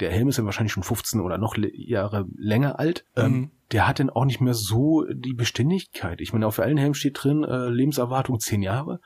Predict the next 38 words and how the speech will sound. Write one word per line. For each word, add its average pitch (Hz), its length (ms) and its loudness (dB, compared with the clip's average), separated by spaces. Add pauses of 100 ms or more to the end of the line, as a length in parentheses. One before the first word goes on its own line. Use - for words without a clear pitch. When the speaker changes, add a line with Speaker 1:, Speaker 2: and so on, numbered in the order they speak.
Speaker 1:
Ja, 110 160 -2
warum? 139 220 2
Weil 127 80 2
der 117 80 4
Hersteller 127 240 2
Speaker 2:
Mhm. 123 60 4
Speaker 1:
nicht 123 120 0
nur 117 100 2
sagt, 113 220 0
ich 104 100 -2
möchte 113 220 2
aus 90 120 0
der 90 100 2
Haftung 151 280 -2
raus, 147 200 -6
sondern 127 220 -2
sagt, - 380 -6
äh, 123 80 -6
die 113 160 -8
Weichmacher 147 460 0
gehen 127 240 -4
halt 127 180 -2
irgendwann 123 420 0
mal 90 120 0
raus 147 420 -2 (400)
und 117 60 0
dann 110 80 4
wird 131 140 0
Kunststoff 113 520 0
bespröde. - 540 0
Ich 214 140 0
hatte 135 100 0
mal 135 140 2
von - 160 -2
den 113 240 0 (200)
Blue 165 160 0
Devils, 180 600 -2
ähm, 135 420 2